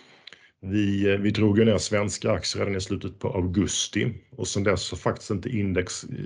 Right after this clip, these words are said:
gjort så mycket, varken upp eller ner. Det har ju både gått ner och upp, men, men netto, eh, ganska sidledes. Så det har varit ganska rätt att ha lite mindre exponering mot Sverige här under hösten. Vi är fortsatt svagt övervikt, eh, eller svagt överviktade mot utländska aktier.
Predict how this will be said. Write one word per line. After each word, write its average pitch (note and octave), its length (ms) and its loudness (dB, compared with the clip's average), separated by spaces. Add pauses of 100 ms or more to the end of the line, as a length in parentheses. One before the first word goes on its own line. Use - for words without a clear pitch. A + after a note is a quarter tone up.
(220)
gjort A2 340 2
så G#2 120 -4
mycket, G#2+ 300 -2
varken G2+ 320 0
upp G2 240 -4
eller G#2 120 2
ner. A#2 200 4
Det F#2 60 0
har F#2+ 140 0
ju G2+ 80 2
både G2+ 260 2
gått F#2 140 -2
ner F#2 220 2
och G#2+ 100 6
upp, A2+ 200 -2
men, G2+ 200 -2
men G#2 120 0
netto, G#2 560 0
eh, G2+ 100 2
ganska G2 340 0
sidledes. G#2 720 0
Så - 180 -6
det G#2 60 2
har G2+ 60 2
varit G#2 160 -2
ganska G2 300 2
rätt F#2+ 300 -2
att - 100 -4
ha A#2+ 100 0
lite A2+ 180 -4
mindre A2 240 0
exponering G#2 380 -2
mot G2 100 -4
Sverige G#2+ 320 2
här G#2+ 80 0
under G#2 160 -2
hösten. A2 400 -2 (1400)
Vi A2 120 8
är - 40 8
fortsatt A#2 440 2
svagt - 540 4
övervikt, G#2+ 680 -4
eh, G#2 600 -2
eller A2 140 2
svagt - 540 0
överviktade A#2 640 2
mot A2 160 -2
utländska - 640 0
aktier. - 420 -6